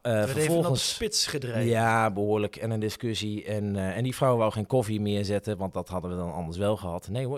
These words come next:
Speaker 1: ik, eh, ik ruim het allemaal op. Jullie krijgen niks meer."
Speaker 2: Oh,
Speaker 1: En
Speaker 2: wauw.
Speaker 1: ik stond daar als
Speaker 2: En
Speaker 1: docent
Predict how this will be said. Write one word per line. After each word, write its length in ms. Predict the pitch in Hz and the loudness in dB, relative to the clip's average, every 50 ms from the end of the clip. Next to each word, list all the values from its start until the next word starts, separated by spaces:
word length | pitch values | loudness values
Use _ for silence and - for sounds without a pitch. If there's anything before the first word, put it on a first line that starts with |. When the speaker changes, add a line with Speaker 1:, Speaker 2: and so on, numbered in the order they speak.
| - _ | -8 _
Speaker 1:
ik, 60 | - 127 | -6 -4
eh, 220 | 123 117 117 - | -4 -2 -2 -4
ik 100 | 135 - | -4 -4
ruim 160 | 139 160 165 156 | -2 -2 -2 -2
het 100 | - 147 | -2 -2
allemaal 200 | 156 151 143 151 | 0 0 0 -2
op. 140 | - - | -4 -6
Jullie 180 | - 139 127 117 | -6 -4 -4 -2
krijgen 280 | - 139 151 151 131 135 | -2 0 0 0 0 -2
niks 160 | 127 - - | -4 -4 -4
meer." 160 | 135 123 120 | -4 -2 0
Speaker 2:
Oh, 60 | 120 - | 0 0
Speaker 1:
En 80 | 139 127 | 0 0
Speaker 2:
wauw. 320 | 117 127 151 175 151 127 101 - - - 60 60 - | 0 0 -2 -2 -2 -4 -6 -8 -8 -8 -8 -6 -2
Speaker 1:
ik 120 | - 214 - | -2 2 2
stond 280 | - - 226 226 202 | 4 4 4 4 6
daar 140 | - 170 165 | 6 6 6
als 180 | 175 180 175 147 | 6 6 4 4
Speaker 2:
En 80 | - 147 | 4 4
Speaker 1:
docent 120 | 131 | 6